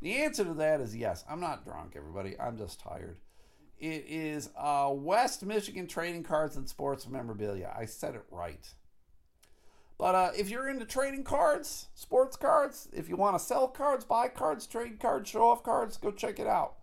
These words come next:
You don't necessarily need to live in West Michigan. Uh, plenty of people from all over the country have joined the group. So just ask to join and we'll let you in. Uh, we ask that you just don't be a dick. Don't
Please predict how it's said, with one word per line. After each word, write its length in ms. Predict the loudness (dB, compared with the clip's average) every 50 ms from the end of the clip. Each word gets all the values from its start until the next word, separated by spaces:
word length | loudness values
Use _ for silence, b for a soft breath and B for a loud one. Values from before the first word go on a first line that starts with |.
| -18 b b b b b b b b
You 80 | -2 0
don't 160 | 0 2 2
necessarily 360 | 0 -2 -2 0 -2 0 0
need 180 | 0 0 0 0
to 60 | 0
live 180 | 0 0 0 0
in 120 | 0 2
West 240 | 4 4 4 2 -2
Michigan. 480 | -6 -6 -6 -6 -4 -4 -4 -4 -6 -8 -16 -20 -20 _ -20 -20 -20 _ _ _ -20 _ _ _ _ _ -20 -16 -10
Uh, 340 | -6 -2 0 2 2 2 0
plenty 320 | -2 -2 -4 -4 -4 -4
of 60 | -6
people 240 | -6 -6 -6 -6 -8
from 180 | -10 -6 0 4
all 220 | 6 6 6 6
over 120 | 2 0 -2
the 60 | -6
country 300 | -6 -8 -6 -6 -6 -6
have 120 | -6 -8
joined 280 | -6 -4 -4 -4 -4 -6
the 40 | -4
group. 360 | -2 -2 -2 -2 -4 b b b b b b b
So 160 | b -6 -2
just 220 | -2 -2 -4 -2 -2
ask 300 | 2 2 2 2 0 -2
to 100 | -6 -6
join 460 | -4 0 4 4 4 4 2 -4 -4
and 140 | -4 -4 -2
we'll 140 | 0 2 2
let 220 | 2 2 0 -2
you 160 | -4 -6 -4
in. 360 | -4 -2 -4 -4 -4 -6 -8 -12 -16 -20 -12 -6
Uh, 360 | -2 2 4 4 6 4 4 2
we 140 | 0 -2
ask 160 | -2 -2 -2 -4
that 120 | -8 -8
you 80 | -8 -8
just 200 | -8 -8 -8 -6
don't 180 | -6 -6 -4 -4
be 120 | -4 -4
a 40 | -4
dick. 400 | -4 -4 -4 -4 -4 -6 -10 -18 b b b b b b b
Don't 380 | 0 0 2 2 2 -2 -2 -4